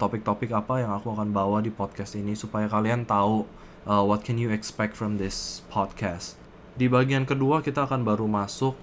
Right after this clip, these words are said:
ke dalam konsep-konsep yang tadi aku sebutin. Kita akan pakai real number supaya benar-benar kita bisa relate dan kita bisa mengerti gimana konsep-konsep tersebut mempengaruhi hidup kita dalam sehari-hari.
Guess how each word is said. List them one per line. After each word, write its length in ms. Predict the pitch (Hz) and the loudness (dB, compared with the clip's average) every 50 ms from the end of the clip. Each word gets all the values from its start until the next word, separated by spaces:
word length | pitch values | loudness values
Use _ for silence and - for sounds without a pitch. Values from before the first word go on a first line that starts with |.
| - - - | -18 -14 -8
ke 160 | - 117 101 | -4 -2 0
dalam 640 | 98 95 95 95 101 104 107 110 110 110 113 113 120 123 - - | 0 2 2 2 4 4 4 4 4 2 0 -4 -6 -8 -6 -4
konsep-konsep 640 | 104 101 - - 104 - - 104 101 98 - 107 - | -4 -2 -2 -2 -4 -2 -2 -4 -2 -2 -4 -4 -2
yang 160 | 110 104 101 | -2 -2 -2
tadi 160 | 104 98 101 | -2 -2 -2
aku 240 | 98 92 - 101 98 | -2 -4 -4 -8 -8
sebutin. 560 | - 92 98 107 110 110 - 113 107 104 104 | -6 -4 -2 0 0 2 4 4 2 2 2
Kita 240 | - - 113 110 107 | 2 2 2 2 2
akan 160 | 101 98 - | 0 0 0
pakai 320 | 107 104 - - 107 101 | -2 -2 0 0 0 0
real 320 | 98 101 110 117 123 123 123 | 2 2 4 4 4 4 4
number 480 | 123 117 107 104 110 113 113 113 113 | 2 2 2 2 2 2 2 2 0
supaya 400 | 117 - - 117 - 104 101 95 | 0 -2 -6 -4 0 0 2 2
benar-benar 560 | 95 98 101 101 98 98 98 101 101 107 107 107 | 2 0 0 0 -2 -2 -2 -2 0 0 0 -2
kita 240 | 107 110 107 117 | -2 -2 -2 -2
bisa 320 | 113 117 110 - 113 104 - - - - - - - | -2 -2 -2 -2 -2 -2 -4 -6 -12 -20 -12 -4 0
relate 400 | 120 113 110 110 113 117 120 - | 2 4 4 4 4 2 0 -2
dan 160 | - 107 98 | -4 -4 -4
kita 240 | 98 98 92 107 113 | -4 -4 -4 -4 -2
bisa 320 | 113 110 107 113 107 101 - - | -4 -2 0 0 0 0 0 -2
mengerti 640 | - 113 113 110 107 107 101 - - - 135 131 127 | -2 0 2 2 2 2 0 -2 -2 0 0 2 2
gimana 320 | 120 117 104 104 107 120 | 2 2 2 2 2 2
konsep-konsep 720 | 135 - 131 120 120 - 120 - - 107 107 107 120 110 - | 0 0 0 0 0 -2 -4 -4 -4 -4 -4 -2 -4 -4 -4
tersebut 560 | - 107 104 - - 110 101 110 117 127 123 - 117 | -4 -6 -4 -4 -6 -4 -2 0 0 0 -2 -2 -2
mempengaruhi 1040 | 110 104 98 - 104 101 101 101 98 101 104 104 104 104 113 123 120 117 120 123 - - - - - - - - - - - - - | -2 -2 -2 -2 -4 0 2 2 2 2 2 0 0 0 0 0 0 0 0 -2 -6 -12 -20 -20 -20 -20 -20 -20 -20 -20 -20 -10 -8
hidup 220 | 117 98 98 95 - | -6 -4 -4 -4 -6
kita 240 | 107 107 113 110 | -4 -2 0 2
dalam 240 | 107 101 95 95 95 95 | 2 2 2 0 -2 -4
sehari-hari. 800 | - 107 92 98 98 92 92 95 110 107 107 104 90 85 - | -6 -6 -6 -4 -6 -6 -4 -2 0 0 0 0 0 -4 -6